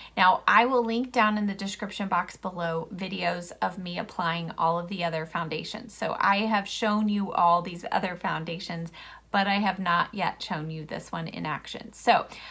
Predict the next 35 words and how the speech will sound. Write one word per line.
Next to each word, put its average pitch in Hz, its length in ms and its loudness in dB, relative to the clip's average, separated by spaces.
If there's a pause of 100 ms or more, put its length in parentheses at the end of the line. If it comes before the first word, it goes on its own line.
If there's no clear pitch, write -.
(140)
let's 233 220 2
go 359 120 8
ahead 320 200 6
and 254 160 -2
jump 240 280 4
to 262 100 -8
the 247 100 0
demo, 185 500 0
and 202 120 0
I'll 185 140 2
explain 208 800 -2 (340)
what 208 140 2
I 208 80 6
love 196 220 2
about 170 320 2
this 175 360 -6
as 180 280 4
we 196 80 -2
go 175 220 -2
along. 170 320 -2 (180)
So 196 460 4 (340)
starting 277 460 4
off 226 500 6 (840)
with 185 200 -6
one 190 320 2
and 220 120 2
a 226 60 2
half 214 340 -2
pumps 196 520 0
on 196 180 0
my 175 160 2
little 180 300 -4
makeup 180 400 -8
palette 175 400 0
here. 175 420 -6